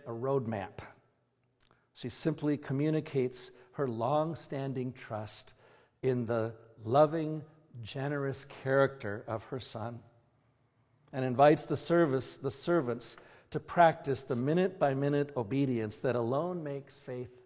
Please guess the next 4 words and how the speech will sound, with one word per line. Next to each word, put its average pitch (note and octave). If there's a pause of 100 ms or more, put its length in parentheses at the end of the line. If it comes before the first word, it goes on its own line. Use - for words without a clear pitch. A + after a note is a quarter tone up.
possible. C3+ (2500)
In E3+
her F3
own D#3+